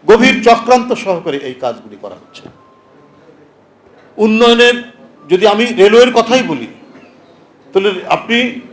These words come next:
যমুনা সেতুতে একটি ব্রিজ আছে, আবার সেখানে আরেকটি ব্রিজ করা হচ্ছে রেলের জন্য, কিন্তু দরকার তো হচ্ছে সিঙ্গেল লাইনগুলো ডাবল লাইন কর-, করা।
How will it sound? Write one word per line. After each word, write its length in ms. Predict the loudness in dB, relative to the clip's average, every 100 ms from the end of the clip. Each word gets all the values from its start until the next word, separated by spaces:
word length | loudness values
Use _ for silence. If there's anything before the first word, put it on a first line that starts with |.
| -20 _ _ -2
যমুনা 360 | -2 0 -2
সেতুতে 680 | -4 -8 -14 -8 0 0 0 -8 -20 _ _
একটি 240 | -14 -12 -12
ব্রিজ 380 | -8 -8 -2
আছে, 420 | -2 -2 -4 -6 -8 -16 -16 -2
আবার 260 | 2 2
সেখানে 320 | 0 -4 -4 -4
আরেকটি 280 | -4 -8 -14
ব্রিজ 260 | -12 -12 -10
করা 180 | -10 -10
হচ্ছে 300 | -12 -20 -8
রেলের 320 | -6 -6 -10
জন্য, 300 | -16 -20 -20 _ _ _ -20 -20 _ _ -14
কিন্তু 200 | -8 -4
দরকার 380 | 2 4 4 2 2
তো 80 | 0
হচ্ছে 200 | -2 -4
সিঙ্গেল 420 | -4 -4 0 2
লাইনগুলো 400 | 4 2 2 2
ডাবল 280 | 4 4 4
লাইন 240 | 2 2
কর-, 220 | 2 -2
করা। 540 | 0 0 2 0 -4